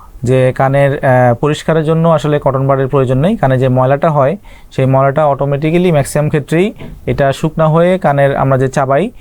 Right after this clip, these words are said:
এই, এই চাবানোর সাথে সাথে কানের মুভমেন্টের সাথে সাথে আসলে কান থেকে বের হয়ে যা-, আসে। তো আমরা এই জন্য অ্যাডভাইস করবো যে কানে কটন বাড ব্যবহার না করা,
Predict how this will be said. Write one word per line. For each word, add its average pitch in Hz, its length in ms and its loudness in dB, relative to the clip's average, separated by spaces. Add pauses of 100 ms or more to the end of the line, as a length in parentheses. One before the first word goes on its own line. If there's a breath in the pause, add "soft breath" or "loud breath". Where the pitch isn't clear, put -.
(220 soft breath)
এই, 131 380 0
এই 127 120 0
চাবানোর 139 320 0
সাথে 131 200 0
সাথে 135 220 0
কানের 131 220 2
মুভমেন্টের 143 420 2
সাথে 143 200 -4
সাথে 147 240 0
আসলে 131 240 0
কান 123 160 0
থেকে 127 140 0
বের 120 180 0
হয়ে 120 220 2
যা-, - 180 -4
আসে। 120 260 -2 (520 loud breath)
তো - 80 0
আমরা 139 280 2
এই 139 100 0
জন্য 135 160 0
অ্যাডভাইস 131 360 0
করবো 165 220 -2
যে 180 120 -2
কানে 147 260 0
কটন 135 260 0
বাড 135 160 0
ব্যবহার 120 380 0
না 117 240 0
করা, 120 340 0